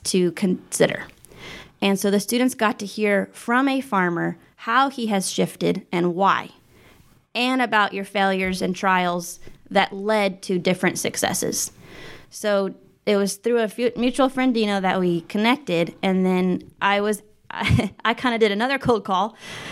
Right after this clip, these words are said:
to Monty when I s-, I started tracking him and what he was doing, and this Ag Emerge program came up that they were starting to put together, and I said, "Huh, I wanna go.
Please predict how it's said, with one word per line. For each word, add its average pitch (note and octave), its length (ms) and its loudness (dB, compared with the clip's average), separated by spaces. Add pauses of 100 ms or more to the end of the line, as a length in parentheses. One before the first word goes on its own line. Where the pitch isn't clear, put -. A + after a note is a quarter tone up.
(340)
to B3 160 0
Monty A#3 720 2
when G#3+ 260 2
I G3+ 160 2
s-, - 260 -6
I G#3 200 2
started C4+ 320 0
tracking B3 340 0
him B3 120 0
and G#3+ 100 0
what G#3+ 120 4
he G#3+ 60 0
was G#3+ 140 -2
doing, F#3+ 400 0 (120)
and F#3 460 2 (1200)
this G#3 220 -2
Ag A#3 200 0
Emerge B3+ 480 0
program F#3+ 460 2
came F#3+ 260 0
up F3 240 2 (960)
that G#3 200 0
they G3+ 140 2
were G3 100 0
starting F#3+ 380 0
to F#3+ 80 -2
put F#3+ 180 0
together, F3 460 0
and F#3 160 0
I G3 120 2
said, F#3 720 -2 (320)
"Huh, C#4 220 2 (680)
I B3 80 2
wanna A3+ 200 2
go. A3+ 320 0